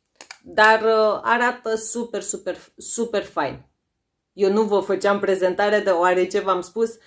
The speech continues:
mai am două sticle din această gamă despre care momentan încă nu am apucat să vorbesc de ele.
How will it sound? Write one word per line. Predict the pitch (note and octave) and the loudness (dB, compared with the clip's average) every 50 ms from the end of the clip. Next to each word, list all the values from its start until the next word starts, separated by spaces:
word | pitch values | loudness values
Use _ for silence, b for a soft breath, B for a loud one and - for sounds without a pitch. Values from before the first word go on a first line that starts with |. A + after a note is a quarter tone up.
| b b b b | b b b b
mai | F#3+ F#3+ F#3+ F#3+ F#3+ G3+ | 0 2 4 4 4 4
am | G#3+ A3+ A3+ | 2 2 0
două | G3+ G3+ G3+ G#3 G#3 | 0 2 2 2 0
sticle | G#3 G#3 - G#3+ G3+ - G3+ F#3+ | 0 -4 -8 -10 -6 -4 -4 -4
din | F3 F#3 F#3 F#3+ | -4 -4 -4 -4
această | F#3 F3+ - G3 F#3+ F#3+ F#3+ - - F#3 F3+ F3+ F3+ F3+ F3+ F3 F3 | -4 -4 -2 -2 -4 -4 -4 -6 -4 -2 0 2 2 2 0 0 2
gamă | G3 G#3 A3 G#3 F#3 F3 F#3+ G#3 A3 G#3+ - _ | 4 4 4 4 2 0 0 -2 -2 -8 -14 _
despre | - E3 F#3+ F#3+ F#3 - F#3+ F#3+ F#3 | -8 -6 -6 -6 -6 -8 -8 -8 -6
care | - G3+ G3 G3 G3 G3 | -2 -2 0 0 0 -2
momentan | F#3+ F3+ F3 F3 E3+ E3+ E3+ E3 G3 G3 G3+ G3+ b b b b b b b b b b | -2 -4 -2 -2 -4 -4 0 2 2 2 2 0 b b b b b b b b b b
încă | b - D4+ D#4 C#4+ C#4+ B3 A#3+ A#3+ A#3+ A#3 - | b 2 2 4 4 4 4 4 4 4 0 0
nu | G#3+ B3 A3+ A3+ A#3+ B3+ | 2 2 4 4 4 4
am | B3 A3 G3 F#3 | 4 4 2 2
apucat | F3+ F3+ - - - F#3 F#3 | 0 -2 -2 -4 -4 -4 -4
să | - F#3+ | -4 -4
vorbesc | F3 F3 E3+ D#3 E3 F3+ F3 - - _ | -4 -2 -2 0 0 -2 -2 -4 -10 _
de | - E3+ F#3 F#3+ | -14 -4 -2 -2
ele. | E3+ D#3+ D3+ C3+ - - C#3 - | 0 0 -2 -2 -4 -6 -12 -18